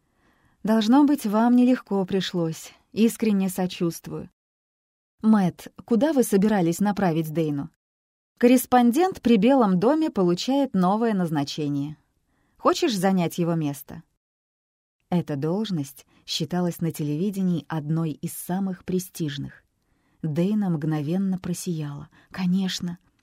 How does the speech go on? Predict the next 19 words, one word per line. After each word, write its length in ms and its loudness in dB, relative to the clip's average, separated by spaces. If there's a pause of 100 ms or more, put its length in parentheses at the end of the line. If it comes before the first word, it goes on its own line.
(460)
"Значит, 580 -2
договорились", — 840 -4
кивнула 400 -4
Лесли. 520 -10 (600)
Дэйна 400 2
поднялась. 680 -4 (800)
"Ну 140 4
что 240 0
же, 220 -2
большое 580 0
спасибо. 760 -4 (460)
Желаю 440 0
удачи". 520 -4 (800)
Выйдя 280 0
в 60 -14
коридор, 420 -2
Мэтт 420 -4
широко 720 -6
улыбнулся. 840 -6